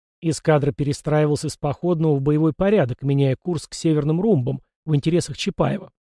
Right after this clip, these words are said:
Ветер. Вместе с тем и контр открывал оптимальный сектор, расположенным в носу ракетным батареям. Установка комплекса «Вихрь» задвигалась, выставляясь по азимуту и углу места в направлении атаки.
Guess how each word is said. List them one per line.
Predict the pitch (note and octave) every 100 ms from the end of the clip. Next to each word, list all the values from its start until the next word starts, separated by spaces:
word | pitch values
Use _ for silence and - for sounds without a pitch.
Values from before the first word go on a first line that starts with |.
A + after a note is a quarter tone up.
| _ -
Ветер. | A#3+ A3+ - - _ _ _ _ _ -
Вместе | A3 A3 A#3+
с |
тем | - B3+
и | B3
контр | - F3 D#3 D#3
открывал | - D#3 D3+ D3+
оптимальный | C#3+ - D3 C#3+ C#3
сектор, | - G#3 - G3
расположенным | C#3+ - C3+ D3+ E3+ F#3+ D3
в |
носу | C3 B2 E3
ракетным | D#3 C#3 C#3+ - C#3+ C3
батареям. | D3 F3 D3+ C3 - _ _ _ _ _ _ _ _ _ _ _ _ -
Установка | C#3+ - D3 D3+ - C#3+
комплекса | - D3+ C#3+ D3 -
«Вихрь» | C3+ E3+ - D3+
задвигалась, | D3 C#3+ G#3+ F3+ C#3 B2+
выставляясь | C#3 - D3 D3 C#3+ -
по | - D3+
азимуту | F3+ F3 D3 D3
и |
углу | C#3+ C3+ D3+ F3
места | D#3+ D3 D#3+
в | C#3
направлении | C3 C#3+ C3+ C3 C3
атаки. | F3 - A#2+ - D3